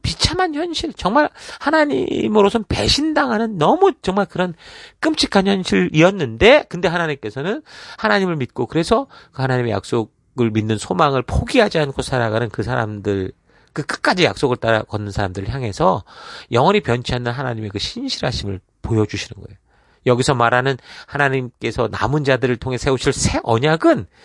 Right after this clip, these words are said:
이전에 뭐 없었던 새로운 걸 새롭게 약속하는 게 아니에요. 이미 이백 년 전 이사야 선지자를 통해서도 말씀을 하셨고 약속하셨고, 또한 동시대 같이 활동했던 눈물의 선지자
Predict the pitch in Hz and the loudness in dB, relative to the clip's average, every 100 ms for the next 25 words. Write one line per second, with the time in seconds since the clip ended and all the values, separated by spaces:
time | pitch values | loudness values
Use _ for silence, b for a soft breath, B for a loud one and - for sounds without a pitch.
0 | b b - 143 156 285 269 214 117 107 | b b -6 -2 2 2 2 -2 -4 -8
1 | - - 95 113 - 233 - 139 - 339 | -14 -8 -4 -4 0 0 0 -4 -4 4
2 | 427 427 359 - - - 381 - 175 - | 6 6 4 -2 0 0 2 -2 -4 -6
3 | - 143 143 185 104 92 92 127 117 180 | -10 -10 -8 -8 -8 -8 -4 -2 0 2
4 | 254 269 123 B B B 131 185 254 262 | 2 0 -2 B B B -4 2 2 2
5 | 214 147 135 151 123 123 160 151 123 - | 2 0 2 0 0 0 2 4 2 -2
6 | 139 127 117 98 - 110 101 92 92 117 | -6 -2 -2 -2 -6 -6 -4 -6 -8 -4
7 | 101 87 - - 90 - 92 95 - - | -4 -4 -8 -6 -6 -4 -4 -4 -6 -10
8 | - - B - 95 - 101 - - - | -16 -18 B -2 -2 0 -4 -6 -10 -12
9 | - - B B B - 196 127 85 b | -18 -18 B B B 4 6 6 -2 b
10 | b 202 247 - 185 101 - _ _ - | b 2 2 0 0 0 -4 _ _ -6
11 | 170 - 175 160 151 139 139 113 135 127 | -2 0 0 0 -4 -2 -2 -2 -4 -2
12 | 117 110 104 123 | -4 -6 -4 -4